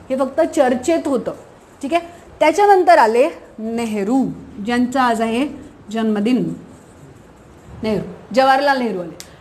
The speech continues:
आणि जवाहरलाल नेहरू एकमात्र असे व्यक्ती होते ज्यांनी याला support केलं, ठीक आहे? नेहरूंचा दबदबा होता, हा ना? कारण त्यांनी स्वातंत्र्य संघर्षामध्ये खूप सगळे कार्य केले होते. त्यांनी administrative reforms केले की नाही केले हा secondary issue आहे,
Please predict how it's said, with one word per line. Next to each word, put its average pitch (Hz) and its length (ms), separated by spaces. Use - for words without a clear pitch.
आणि 247 160
जवाहरलाल 349 540
नेहरू 302 420
एकमात्र 392 520
असे 381 260
व्यक्ती 311 320
होते 285 300
ज्यांनी 294 280
याला 294 180
support 269 300
केलं, - 220
ठीक 262 120
आहे? 320 80
नेहरूंचा 269 420
दबदबा 294 360
होता, 349 240
हा 269 60
ना? 359 100
कारण 277 240
त्यांनी 311 220
स्वातंत्र्य 311 500
संघर्षामध्ये 320 680
खूप 330 200
सगळे 349 220
कार्य 311 240
केले 302 200
होते. 262 320
त्यांनी 330 220
administrative 381 840
reforms 370 440
केले 330 300
की 359 140
नाही 370 200
केले 359 200
हा 370 140
secondary 359 400
issue 233 220
आहे, - 100